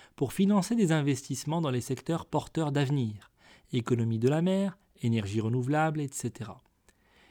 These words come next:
et créer des emplois. Je propose aussi un plan de lutte contre la vie chère, un grand plan hôpital et un programme de convergence vers l'égalité réelle. Je renforcerai la continuité territoriale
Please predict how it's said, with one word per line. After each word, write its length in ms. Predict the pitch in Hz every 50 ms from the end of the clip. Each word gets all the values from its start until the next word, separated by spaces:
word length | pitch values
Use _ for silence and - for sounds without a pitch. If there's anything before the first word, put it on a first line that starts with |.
| _ _ -
et 160 | 208 240 240
créer 340 | - - - 156 143 143 147
des 180 | 143 127 113 110
emplois. 460 | 113 104 - - 113 113 - _ _ _ _ _ _ _ _ _ _ _ _ _ _ _ _ _ _ _ _ _ _ _ _
Je 120 | - 135
propose 380 | 123 - 143 139 156 156 143 147
aussi 400 | 175 185 175 - - 226 233 240 _ - -
un 120 | - 139
plan 220 | 135 - 165 165
de 100 | 156 147
lutte 280 | 147 147 160 185 180 -
contre 300 | - - 143 127 - 127
la 100 | 120 113
vie 140 | 110 127 127
chère, 460 | - - 143 127 131 151 170 - - _ - - _ -
un 140 | 139 131 135
grand 240 | 123 127 180 226
plan 220 | 220 - 220 214 208
hôpital 640 | 185 156 - 160 139 - 139 131 135 135 139 135 - - - _ -
et 100 | 151 156
un 60 | 156
programme 420 | 139 - 151 143 139 156 165 160 143
de 60 | 127
convergence 760 | 120 170 208 214 190 185 143 117 123 139 147 151 143 123 127
vers 160 | 127 127 117
l'égalité 540 | 123 131 127 131 127 123 120 117 - 143 139
réelle. 600 | 113 113 127 123 110 104 104 101 98 101 - - _ _ _ _ _ _ _ _ _ _ _ _ _ _
Je 140 | - 123 123
renforcerai 560 | 131 135 143 123 156 147 - - 156 156 208
la 120 | 247 240 165
continuité 580 | - 151 139 123 - 139 139 139 127 - 135
territoriale 720 | 120 165 165 185 185 185 180 151 131 117 113 120 123 131 143